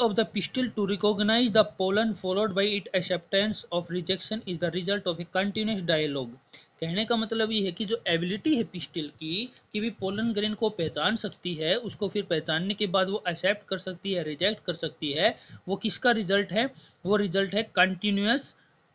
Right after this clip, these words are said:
dialogue। continuous dialogue का मतलब होता है chemically identification, chemically identification होगा यहाँ पर, ठीक है।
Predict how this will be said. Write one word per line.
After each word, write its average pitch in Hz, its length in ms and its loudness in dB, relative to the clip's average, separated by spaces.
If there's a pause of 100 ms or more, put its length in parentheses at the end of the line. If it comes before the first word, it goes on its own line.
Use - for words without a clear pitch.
(360)
dialogue। 175 560 4
continuous 220 720 2
dialogue 214 320 4
का 226 80 0
मतलब 208 280 0
होता 175 240 0
है 220 160 0
chemically 240 600 4
identification, 170 1000 0
chemically 226 520 -2
identification 202 920 -2
होगा 151 280 -2
यहाँ 170 340 -2
पर, 226 140 8 (380)
ठीक 214 120 -2
है। 214 200 2